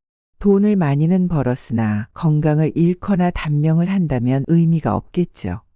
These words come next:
생명선이 중년 이후까지 뚜렷하면 중년 말년으로 갈수록 건강이나 활력이 넘치는 것을 상징합니다.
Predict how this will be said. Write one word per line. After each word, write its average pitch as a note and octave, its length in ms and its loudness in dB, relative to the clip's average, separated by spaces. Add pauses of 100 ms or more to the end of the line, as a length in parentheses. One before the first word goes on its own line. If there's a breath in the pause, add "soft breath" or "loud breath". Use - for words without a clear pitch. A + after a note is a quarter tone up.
(520)
생명선이 G#3 840 2
중년 E3+ 480 2
이후까지 C#3+ 520 -2
뚜렷하면 C3+ 800 -2 (500 soft breath)
중년 F#3+ 500 0
말년으로 C3 540 0
갈수록 C#3 600 -4
건강이나 C3+ 680 0
활력이 F3 520 -2
넘치는 C#3+ 540 -2
것을 A2 320 -4
상징합니다. D#3 920 -4